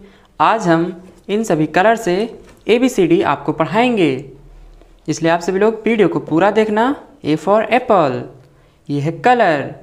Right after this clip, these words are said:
चलिए सबसे पहले हम जानते हैं कलर के नाम। ये है येलो कलर, ये है येलो कलर, ये है येलो कलर, ये है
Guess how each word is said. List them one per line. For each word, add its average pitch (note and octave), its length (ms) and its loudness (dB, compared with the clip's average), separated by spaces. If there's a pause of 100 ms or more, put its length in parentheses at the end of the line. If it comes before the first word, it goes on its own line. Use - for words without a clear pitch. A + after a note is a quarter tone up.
(260)
चलिए G#3+ 240 0
सबसे F3+ 260 -8
पहले D3 200 -4
हम C#3+ 120 -4
जानते G3 360 0
हैं F#3 200 -4 (340)
कलर B3 240 2
के A#3 120 2
नाम। C#3+ 380 0 (1900)
ये E3+ 240 0
है F#3+ 180 0 (440)
येलो B3+ 360 2
कलर, D3+ 480 0 (400)
ये D#3 180 0
है F#3 220 -2 (720)
येलो A#3 400 2
कलर, D3 480 0 (1700)
ये D3+ 120 0
है F3+ 200 -6 (100)
येलो B3 320 4
कलर, A3+ 380 4 (2500)
ये D3+ 200 2
है F#3+ 180 -2